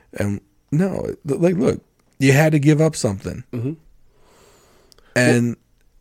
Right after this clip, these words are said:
Speaker 1: and the minority got a little bit of what they wanted.
Speaker 2: Yeah.
Speaker 1: And
Speaker 2: And that's how it's designed to function.
Speaker 1: Yes.
Speaker 2: And it's like they approach these things. Like, if I,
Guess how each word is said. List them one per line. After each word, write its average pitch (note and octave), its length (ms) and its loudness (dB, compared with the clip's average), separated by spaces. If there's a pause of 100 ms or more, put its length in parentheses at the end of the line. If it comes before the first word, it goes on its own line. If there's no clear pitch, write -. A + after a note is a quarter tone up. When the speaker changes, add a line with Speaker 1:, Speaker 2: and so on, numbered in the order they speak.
Speaker 1:
and B2 180 2
the B2 40 4
minority C3+ 540 6
got B2 240 0
a A#2+ 40 -2
little C3 240 4
bit C3+ 160 4
of C#3 80 6
what C3+ 180 2
they C3+ 140 0
wanted. F2 400 -4 (1040)
Speaker 2:
Yeah. B2+ 200 -8 (120)
Speaker 1:
And A#2 220 0
Speaker 2:
And C3 140 0
that's C3+ 200 0
how C#3+ 140 4
it's B2 120 0
designed A#2+ 420 -2
to G2+ 40 -12
function. G#2 640 -6
Speaker 1:
Yes. - 240 -6 (320)
Speaker 2:
And D3 80 6
it's C#3+ 120 2
like D#3+ 100 4
they D#3 120 6
approach D#3 420 2
these A#2+ 220 -4
things. G#2 240 -8
Like, C#3 160 -8 (460)
if E3 220 0
I, G#3 140 6